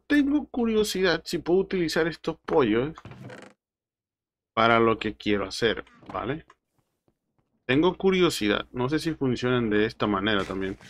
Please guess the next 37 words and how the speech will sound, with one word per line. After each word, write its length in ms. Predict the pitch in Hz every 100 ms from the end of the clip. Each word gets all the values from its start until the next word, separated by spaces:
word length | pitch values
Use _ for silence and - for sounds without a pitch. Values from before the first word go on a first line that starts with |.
| - - -
O 60 |
sea, 220 | - 110 107
como 260 | 117 113
que 100 | 113
si 80 | 107
fuera 180 | 135 135
un 80 | 123
pollo 280 | 113 110
normal. 480 | 101 98 92 92 90 _ _ _ _ _ _ _ _ _ _ _ _ _ -
Bien. 200 | 113 - _ -
Lo 80 | 123
que 140 | 135
yo 120 | 160
quiero 200 | 165 175
hacer 220 | 165 170
aquí 320 | 156 151 180 -
es 160 | 135
este 280 | 139 139 143
G 120 | -
M 180 | 131 127
Chicken 340 | - 135 135 131
Feed, 200 | 160 160 - _ _ _ _ _ _ -
¿vale? 280 | 131 165
Que 120 | - 113
se 80 |
hace 180 | 127 147
con 300 | 143 131 123
cuatro 840 | 117 135 131 143 135 131 127 120 113
buckets 420 | 131 131 127 131
de 100 | 143
experiencia, 800 | 147 156 165 185 190 196 190 185
un 300 | 165 143 123
hueso, 360 | 147 170 190 180
pólvora, 580 | 147 151 165 170 175 -
rotten 340 | - 120 123 127
flesh, 300 | 160 170 135
spider, 540 | - 135 127 127 -